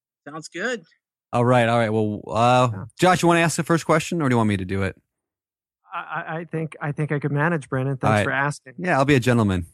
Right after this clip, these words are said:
Speaker 2: Take it.
Speaker 3: Do I need permission to scratch my nose too?
Speaker 2: <laughs> You might. Go ahead.
Speaker 3: All right, Jimmy. So tell us about how you got started in real estate.
Speaker 1: All right.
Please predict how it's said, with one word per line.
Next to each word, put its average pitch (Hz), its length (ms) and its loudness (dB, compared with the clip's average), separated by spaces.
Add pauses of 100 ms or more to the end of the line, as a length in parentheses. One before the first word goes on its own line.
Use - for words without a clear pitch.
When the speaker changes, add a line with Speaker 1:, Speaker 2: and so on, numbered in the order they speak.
(180)
Speaker 2:
Take 120 180 0
it. - 200 -6
Speaker 3:
Do 156 100 4
I 156 60 4
need 160 240 0
permission 151 380 -2
to 147 60 -2
scratch 156 380 -6
my 143 140 -2
nose 139 340 -2
too? 147 300 -4
Speaker 2:
<laughs> - 40 -20 (1120)
You 160 120 4
might. 151 380 2
Go 131 140 -2
ahead. 113 300 -2 (340)
Speaker 3:
All 151 240 2
right, 156 280 2
Jimmy. 151 560 0 (160)
So 185 320 -2
tell 208 280 -2
us 220 120 -4
about 196 280 -2
how 175 200 -4
you 170 160 -8
got 156 260 -8
started 147 500 -8
in 151 80 -8
real 156 240 -8
estate. - 320 -18 (800)
Speaker 1:
All 170 120 -10
right. 175 340 -2